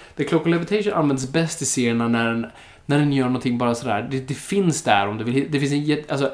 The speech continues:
öppningsscenen på The Oath. Eh, det öppnas med på ett sjukhus för superhjältar, där Night, Night Nurse är, som vi nu ser i Daredevil och, mm, Netflix-serierna. Och helt plötsligt så öppnas dörren och Doctor Strange kommer in. Liksom, han är skjuten i bröstet.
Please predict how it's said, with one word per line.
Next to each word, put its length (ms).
öppningsscenen 800
på 200
The 140
Oath. 280
Eh, 360
det 220
öppnas 500
med 360
på 100
ett 60
sjukhus 680
för 400
superhjältar, 500
där 100
Night, 240
Night 320
Nurse 420
är, 140
som 160
vi 60
nu 260
ser 320
i 100
Daredevil 440
och, 180
mm, 280
Netflix-serierna. 760
Och 100
helt 180
plötsligt 280
så 160
öppnas 340
dörren 240
och 60
Doctor 180
Strange 320
kommer 180
in. 140
Liksom, 200
han 80
är 40
skjuten 520
i 80
bröstet. 500